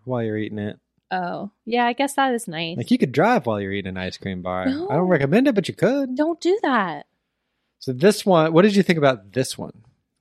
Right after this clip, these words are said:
Speaker 2: This one. Okay, I'm gonna go outside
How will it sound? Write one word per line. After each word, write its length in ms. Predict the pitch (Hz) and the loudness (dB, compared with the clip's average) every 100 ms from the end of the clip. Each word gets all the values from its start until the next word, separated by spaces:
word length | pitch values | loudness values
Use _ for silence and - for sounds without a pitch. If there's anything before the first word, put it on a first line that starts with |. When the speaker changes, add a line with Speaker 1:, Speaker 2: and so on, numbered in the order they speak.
| _ - _ - | _ -20 _ -4
Speaker 2:
This 300 | 247 233 - | -2 -2 -8
one. 280 | 160 202 _ _ _ 233 | -16 -18 _ _ _ -4
Okay, 380 | 233 180 - _ _ | -2 -4 -6 _ _
I'm 160 | 208 262 | -2 0
gonna 160 | 294 | -2
go 320 | 254 208 180 190 _ _ _ - | 0 0 0 -6 _ _ _ -2
outside 600 | 294 294 320 285 277 | -2 0 0 2 0